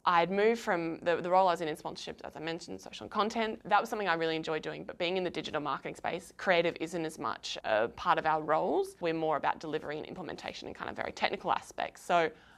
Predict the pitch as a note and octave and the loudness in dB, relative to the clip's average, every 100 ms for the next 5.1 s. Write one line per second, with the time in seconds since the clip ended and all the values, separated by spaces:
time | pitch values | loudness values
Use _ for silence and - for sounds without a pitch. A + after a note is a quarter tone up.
0 | - G3+ B3+ A#3 A3+ - F3 F3 E3 E3 | -2 0 2 0 -2 0 -2 0 -2 -2
1 | - F#3 F3 G#3 C4 G#3+ E3+ F3 D#3+ E3+ | 0 2 4 4 2 2 2 2 2 2
2 | D#3+ F3+ D#3+ - - - F3 - D#3+ - | 0 -2 -4 -4 -4 0 -2 -2 -8 -10
3 | - E3 D#3+ E3 E3 F3 E3+ F#3 - - | -10 -2 0 0 -2 0 2 0 -4 -6
4 | G#3 G3 - F#3 E3+ E3+ - D3+ D#3+ D3+ | -6 -4 4 6 6 0 -6 -6 -8 -10
5 | - | -14